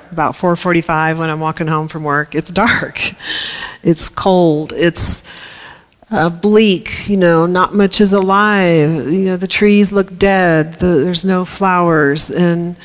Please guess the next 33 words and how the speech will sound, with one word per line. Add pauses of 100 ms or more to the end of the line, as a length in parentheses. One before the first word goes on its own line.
(320)
it's
just
a
time
that
people
tend
to
like
to
kinda
go
and
hibernate
a
little
bit. (680)
I
had
a
client
last
week
call
the
months
from
January
to
March
the
dungeon. (680)
And